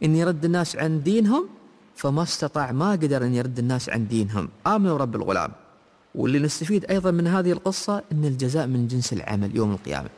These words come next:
مثل ما عذب، عذب هؤلاء راح يعذب يوم القيامة،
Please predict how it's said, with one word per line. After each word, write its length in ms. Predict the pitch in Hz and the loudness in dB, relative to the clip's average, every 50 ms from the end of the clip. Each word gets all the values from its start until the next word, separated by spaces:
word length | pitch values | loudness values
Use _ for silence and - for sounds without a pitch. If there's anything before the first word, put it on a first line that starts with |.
| - - - - - _ - | -20 -20 -20 -20 -20 _ -8
مثل 240 | - 135 - 147 131 | -6 -4 -2 -2 0
ما 220 | 127 127 123 120 113 | 0 2 0 0 -2
عذب، 540 | 113 117 135 151 147 139 139 127 120 113 117 117 - 92 - | -2 -2 -2 -2 -2 -2 0 0 0 -2 -4 -10 -12 -12 -6
عذب 340 | - - 113 117 123 131 120 123 | -2 -2 -2 0 -2 -2 -2 -2
هؤلاء 440 | 127 123 - 135 139 170 208 - - | -2 -2 0 0 0 0 0 0 -2
راح 160 | - 120 - 139 | -4 -6 -4 -4
يعذب 480 | 110 90 110 175 170 151 156 135 120 | -4 -2 -2 -2 -2 -2 -2 -2 0
يوم 220 | 120 113 107 104 104 | 0 -2 0 -2 -2
القيامة، 560 | 101 - - 104 104 104 98 92 92 92 | -4 -4 -4 -2 -2 -2 0 -2 -2 -4